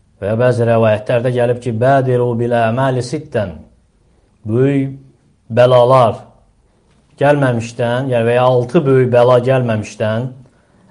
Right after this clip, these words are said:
əməl etməyə tələsin. Və onlardan da sayır ki, Dəccal və duman. Lakin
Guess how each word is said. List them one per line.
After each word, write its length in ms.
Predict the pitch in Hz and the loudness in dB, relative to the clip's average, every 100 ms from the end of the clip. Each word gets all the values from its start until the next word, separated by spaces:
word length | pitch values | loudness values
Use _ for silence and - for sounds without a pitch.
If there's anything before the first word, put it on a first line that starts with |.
| _ | _
əməl 320 | 120 135 156 139 | -2 2 2 2
etməyə 320 | 135 131 151 | 0 0 0
tələsin. 440 | 143 131 123 92 90 | 0 0 -2 -8 -8
Və 100 | 110 | -4
onlardan 420 | 117 117 113 127 | -2 -2 -2 -2
da 60 | 117 | -4
sayır 340 | 113 110 113 113 | -4 -4 -4 -6
ki, 100 | 101 | -6
Dəccal 720 | 110 101 - 117 120 131 147 - _ _ _ _ _ - | -4 -4 -4 0 2 0 -4 -12 _ _ _ _ _ -2
və 140 | 127 147 | 2 2
duman. 440 | 151 151 113 85 - _ _ _ _ _ _ _ _ _ _ _ _ _ _ _ - | 4 4 2 -2 -16 _ _ _ _ _ _ _ _ _ _ _ _ _ _ _ -4
Lakin 460 | 127 156 151 143 | 0 0 0 -2